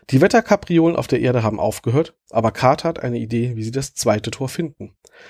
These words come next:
Sie reisen nach Madrona, überlasten das Gate und schicken das Map durch. Das gelingt, das gelingt auch. Aber kurz bevor sie genau wissen, wo, äh, das rote Gate ist, wird das Map zerstört.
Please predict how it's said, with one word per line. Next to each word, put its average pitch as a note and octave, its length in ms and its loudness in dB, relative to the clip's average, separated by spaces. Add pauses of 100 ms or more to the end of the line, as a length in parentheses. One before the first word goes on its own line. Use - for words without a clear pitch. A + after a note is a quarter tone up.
Sie - 160 0
reisen D3 320 6
nach C#3+ 160 0
Madrona, D3 600 -2
überlasten C3+ 480 2
das F#3 220 -4
Gate B2 240 0
und C3 160 -8
schicken A#2 260 -6
das - 180 -6
Map A2+ 280 -2
durch. - 300 -12 (560)
Das D#3 120 2
gelingt, G3 360 2 (280)
das D3 180 0
gelingt F3+ 300 0
auch. - 280 -8 (340)
Aber B2+ 200 2
kurz A#3 260 2
bevor C#3 320 -2
sie A2+ 100 -6
genau D3 320 0
wissen, G3 460 -4
wo, B2 180 2 (280)
äh, A#2 260 2
das - 200 -6
rote A#2+ 180 -4
Gate A#2 280 -2 (260)
ist, - 340 0 (400)
wird C#3 140 4
das F3 140 0
Map G#2+ 240 -2
zerstört. G#2+ 500 -4